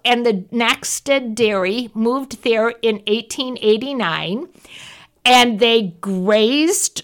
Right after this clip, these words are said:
uh, their cat-, their dairy cattle on the hill and left a lot of manure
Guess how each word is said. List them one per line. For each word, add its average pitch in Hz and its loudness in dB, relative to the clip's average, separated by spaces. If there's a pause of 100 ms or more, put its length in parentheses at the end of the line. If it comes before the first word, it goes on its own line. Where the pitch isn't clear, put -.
uh, 240 2 (100)
their 226 4
cat-, 196 -2
their 214 6
dairy 226 0
cattle 208 0
on 226 4
the 320 2
hill 240 -2 (460)
and 240 2
left 226 0
a 226 -4
lot 208 2
of 214 -4
manure 262 -4